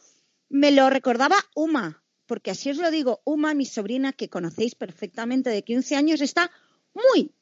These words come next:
indignada con el tema Maradona. Y fue ella la que buscó y me puso las fotos en las que está Maradona con dos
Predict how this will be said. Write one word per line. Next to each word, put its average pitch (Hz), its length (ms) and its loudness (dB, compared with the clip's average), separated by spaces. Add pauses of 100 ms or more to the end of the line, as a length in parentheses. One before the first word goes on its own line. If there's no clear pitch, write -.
(120)
indignada 254 460 2
con 220 140 -4
el 202 100 -4
tema 196 240 -2
Maradona. 165 560 -2 (520)
Y 285 100 4
fue 370 220 0
ella 381 140 4
la 370 100 2
que 285 160 4
buscó 233 720 0
y 269 60 0
me 226 140 0
puso 320 260 0
las 233 380 0
fotos 330 640 0
en 254 140 0
las 208 220 -4
que 233 100 -2
está 339 280 0
Maradona 277 720 2
con 208 260 -4
dos 269 260 0